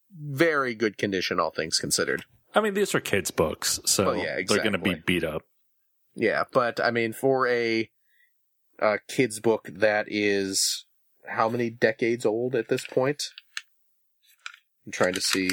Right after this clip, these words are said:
Speaker 1: uh, when was this? Copyright nineteen ninety-one. So twenty-five, jeez.
Speaker 2: <laughs> Don't think about it.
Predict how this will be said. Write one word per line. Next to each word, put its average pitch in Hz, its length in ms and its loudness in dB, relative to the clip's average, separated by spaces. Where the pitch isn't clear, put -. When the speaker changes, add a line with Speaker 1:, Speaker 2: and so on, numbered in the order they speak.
Speaker 1:
uh, 92 220 -2
when 107 200 -2
was 101 160 -2
this? 95 180 -4
Copyright 156 460 0
nineteen 143 420 0
ninety-one. 107 800 0
So 98 440 2
twenty-five, 110 1120 0
jeez. 101 600 0
Speaker 2:
<laughs> 160 640 0
Don't 127 220 2
think 135 160 2
about 98 260 2
it. 90 120 -6